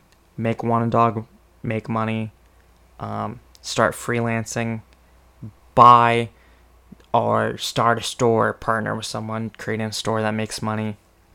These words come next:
um, and, um, get off Twitter. Yeah. So, those are my goals. Thank you for listening. Have a nice day.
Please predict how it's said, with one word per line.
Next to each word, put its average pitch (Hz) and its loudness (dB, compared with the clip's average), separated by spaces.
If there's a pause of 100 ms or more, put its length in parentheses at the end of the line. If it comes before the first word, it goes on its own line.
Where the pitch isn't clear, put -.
(140)
um, 110 -6 (720)
and, 107 -4 (1080)
um, 101 -8
get 110 -4
off 110 -4
Twitter. 107 -4 (960)
Yeah. 107 -4 (960)
So, 110 -4 (760)
those 110 -6
are 107 -6
my 107 -8
goals. - -10 (420)
Thank 117 -4
you 110 -4
for 117 4
listening. 113 -2 (300)
Have 113 -2
a 113 -2
nice 107 -8
day. 104 -6